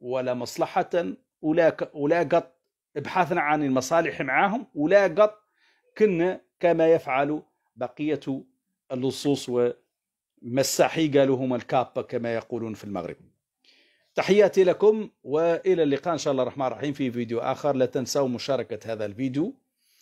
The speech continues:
وبالنسبة للناس اللي يتابعونا بإذن الله تعالى على اليوتيوب أن يقوموا بالاشتراك في القناة والمشاركة في هذا الفيديو، وكذلك وضع جيم للفيديو لمحاربة طبعًا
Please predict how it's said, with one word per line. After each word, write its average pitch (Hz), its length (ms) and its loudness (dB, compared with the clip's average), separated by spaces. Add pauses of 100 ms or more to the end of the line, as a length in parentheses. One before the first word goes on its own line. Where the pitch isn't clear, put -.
(260)
وبالنسبة 135 920 2
للناس 127 640 -2
اللي 117 180 -4
يتابعونا 120 640 -6
بإذن 123 280 -8
الله 110 180 -6
تعالى 107 400 -6
على 98 320 -6
اليوتيوب 127 480 -4 (520)
أن 151 120 -2
يقوموا 127 640 -2 (120)
بالاشتراك 113 1120 -6
في 107 280 -10
القناة 151 480 -2
والمشاركة 151 880 -2
في 113 240 -6
هذا 113 120 -4
الفيديو، 113 440 -6 (460)
وكذلك 113 840 -4
وضع 107 460 -4 (140)
جيم 104 440 -6 (1040)
للفيديو 123 600 -4 (320)
لمحاربة 127 960 0
طبعًا 135 440 -2